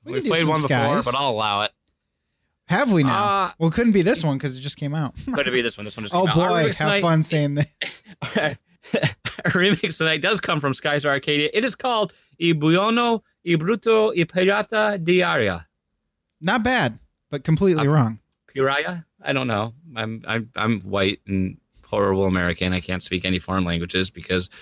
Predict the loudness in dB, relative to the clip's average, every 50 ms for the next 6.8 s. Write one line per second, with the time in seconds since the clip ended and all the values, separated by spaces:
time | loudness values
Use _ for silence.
0 | -20 -20 -20 _ -4 -4 -2 -2 -2 0 -2 -2 -4 -6 -20 -20 -20 -20 _ _
1 | -4 -4 -2 -2 -2 -2 0 0 0 2 0 0 0 0 0 0 2 2 0 0
2 | 0 0 0 0 -2 -2 -2 0 0 2 2 2 2 2 2 0 -2 0 0 0
3 | 0 2 0 0 0 0 0 0 2 2 0 0 0 0 2 2 2 2 2 2
4 | 2 2 2 0 0 2 0 0 0 0 -2 -2 -2 -2 -2 0 0 0 0 0
5 | -2 -6 -12 -16 -16 -4 -2 0 0 0 0 0 0 2 2 2 0 0 -2 -2
6 | -2 0 2 2 2 2 0 0 0 0 -2 -4 -4 -6 -8 -8